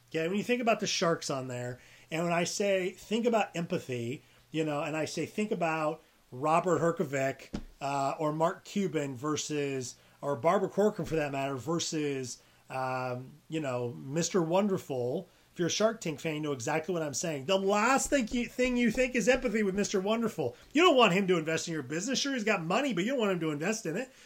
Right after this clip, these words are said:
You want one of those with empathy and care because they're gonna help your business go a little bit further, and it's not just about profits.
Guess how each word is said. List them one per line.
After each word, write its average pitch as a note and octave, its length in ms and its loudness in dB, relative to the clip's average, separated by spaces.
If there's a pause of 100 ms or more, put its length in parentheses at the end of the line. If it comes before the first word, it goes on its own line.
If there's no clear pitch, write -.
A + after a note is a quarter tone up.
(160)
You E4 160 4
want E4+ 140 4
one E4 100 2
of D4+ 60 0
those D4+ 180 2
with B3 100 0
empathy B3 460 -2
and G#3 100 -2
care C4+ 300 2
because G#3 240 0
they're B3 180 2
gonna B3 200 -2
help A#3 180 -4
your F3 80 -12
business F3 320 -6
go E3+ 320 -2 (260)
a E3+ 80 -2
little B3 260 6
bit G3+ 140 4
further, E3+ 380 0
and D#3+ 100 0
it's D#3+ 140 -6
not E3 220 -2
just D3 200 -4
about C#3+ 240 -4
profits. C#3+ 540 -2